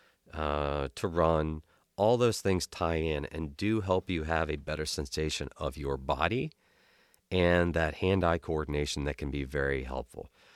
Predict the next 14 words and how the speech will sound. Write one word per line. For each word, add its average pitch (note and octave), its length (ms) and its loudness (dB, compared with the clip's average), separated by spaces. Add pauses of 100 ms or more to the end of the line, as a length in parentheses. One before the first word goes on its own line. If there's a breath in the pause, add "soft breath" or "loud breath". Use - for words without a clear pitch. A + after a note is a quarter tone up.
(280 soft breath)
Some G2 180 2
of G2 100 4
my F2 380 4 (460)
best E2+ 260 0
athletes D#2 600 0
who D2 120 -2
are C#2 80 -2
just D2 240 -6
picking D#2+ 180 -6
up C#2+ 120 -6
golf D2+ 400 -2 (400 soft breath)
really G#2 480 2
have E2+ 260 2
a, D2 320 0